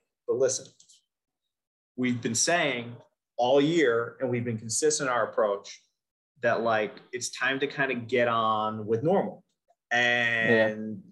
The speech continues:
Speaker 1: clearly this virus doesn't really impact, especially this Omicron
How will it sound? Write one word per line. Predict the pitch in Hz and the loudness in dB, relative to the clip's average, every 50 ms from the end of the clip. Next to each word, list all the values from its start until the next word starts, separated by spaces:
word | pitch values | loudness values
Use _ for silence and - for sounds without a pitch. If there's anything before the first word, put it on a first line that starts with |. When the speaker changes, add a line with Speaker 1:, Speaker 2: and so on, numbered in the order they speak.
| _ - | _ -2
Speaker 1:
clearly | - 139 139 143 139 151 | 2 2 2 4 4 2
this | 143 135 127 120 117 | 2 2 0 -2 -2
virus | - 120 120 120 117 120 117 - | -2 0 0 0 0 -2 -4 -2
doesn't | - 123 120 117 - - | -2 -2 -2 -2 -4 -2
really | 127 120 120 113 - - | -2 -2 -2 -2 -4 -8
impact, | - 135 131 120 120 - - - 127 127 117 101 98 - - - - - - _ _ - | -8 -8 -8 -8 -10 -10 -6 -4 -2 -2 -2 -2 -4 -6 -8 -14 -20 -20 -20 _ _ -10
especially | - - 139 135 135 - 131 | -4 -2 0 0 2 0 0
this | 113 117 110 - - - | 0 0 -2 -2 -4 -6
Omicron | 110 117 120 127 123 117 117 - - 113 107 104 101 98 98 95 - | -4 -4 -4 -4 -4 -6 -6 -4 -2 -2 0 0 -2 -4 -6 -8 -12